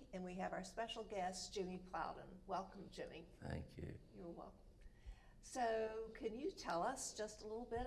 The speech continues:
Speaker 1: about your life path, about how you have come from birth to eventually be here?
Speaker 2: Well, I was born in Sumter, South Carolina.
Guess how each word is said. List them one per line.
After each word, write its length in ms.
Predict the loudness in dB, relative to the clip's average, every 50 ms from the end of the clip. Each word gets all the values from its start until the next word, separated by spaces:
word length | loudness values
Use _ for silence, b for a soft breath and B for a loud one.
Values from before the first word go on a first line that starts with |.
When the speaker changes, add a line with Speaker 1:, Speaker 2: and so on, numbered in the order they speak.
| 2
Speaker 1:
about 380 | 2 2 2 2 2 0 -2 -4
your 80 | -2 -2
life 320 | 0 0 2 2 0 0 -4 -8 -12 -6 0
path, 320 | 0 0 0 0 -4 -6 -8 -10 -8 -2
about 260 | 0 0 0 0 -2 -6 -10 -6
how 260 | -4 -2 -2 -2 -4 -6 -8 -10 -6 -2 0
you 140 | 2 2 2 2
have 220 | 4 4 4 4 2 -2 -6 -10 -2 6
come 360 | 8 8 8 8 6 2 0 0
from 200 | 0 0 0 0
birth 360 | 0 2 2 0 0 -2 -2 -4
to 40 | -2
eventually 460 | -2 -2 -2 -2 -4 -4 -8 -8 -6 -4
be 200 | -4 -4 -2 -2
here? 300 | -2 0 0 0 -2 -4 -8 -12 B B B B B B B B B -16 -16 -16 -16 -16 -16 -16 -16 -16 -14 -10 -10 -10 -10 -8 -2 4
Speaker 2:
Well, 300 | 8 10 10 12 12 12
I 120 | 10 10 10
was 120 | 8 6
born 320 | 6 8 8 10 10 10
in 80 | 10 8
Sumter, 320 | 6 6 6 6 4 2
South 340 | 0 4 4 4 4 4 2
Carolina. 640 | 4 4 6 6 6 6 6 6 6 6 4 4